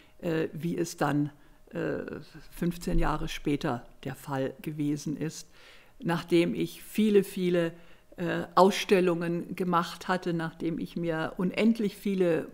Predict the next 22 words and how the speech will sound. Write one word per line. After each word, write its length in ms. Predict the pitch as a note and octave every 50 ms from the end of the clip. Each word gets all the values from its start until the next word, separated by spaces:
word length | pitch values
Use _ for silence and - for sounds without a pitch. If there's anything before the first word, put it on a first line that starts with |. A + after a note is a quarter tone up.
| - -
Museen 600 | - F3 F3+ F3 D#3+ E3 F3 F3 F#3 G3 G#3 F#3
und 140 | E3 D#3 D#3+
natürlich 460 | D#3 C#3 - - E3+ D3+ D#3 E3 -
nicht 240 | E3+ F3 - - -
nur 120 | D#3+ D#3
ägyptische 680 | - D3+ D#3 - F#3+ - - - E3 E3 - - E3 D#3 - - - - - - -
auf 260 | - - F3+ F3+ -
der 140 | - F3+ E3+
ganzen 480 | - D#3+ E3 E3+ F3 E3+ - F3 E3 D#3+
Welt, 360 | E3 D#3+ D#3+ E3 E3 - - - - - - - -
äh, 300 | - F3 E3+ E3 E3 - - -
angeschaut 720 | D#3 D#3 E3+ E3 E3 E3+ E3+ - - E3 D#3 D3+ D3+ - -
hatte. 300 | - F3 - F3 D#3+ D#3 - - - - - - - -
Und, 400 | F3+ F3 E3+ E3 E3+ F3+ - -
äh, 240 | - - - - -
es 220 | - F#3 - -
war 120 | F#3+ F3 -
ein 180 | F3+ F#3 F#3+
ganz 260 | - - F#3+ G3+ -
anderes 640 | - - F3 F3+ G3+ G#3+ G#3 F#3+ F#3+ F3+ - - -
Standing. 580 | - F#3+ F#3 G#3 A3 G#3+ F3 D3+ D#3 G3 G3+ - - - - - - - - - -
Und, 680 | G3 F#3+ F#3 F#3 F#3 F3+ F3+ F3+ F3+ F3+ - - G3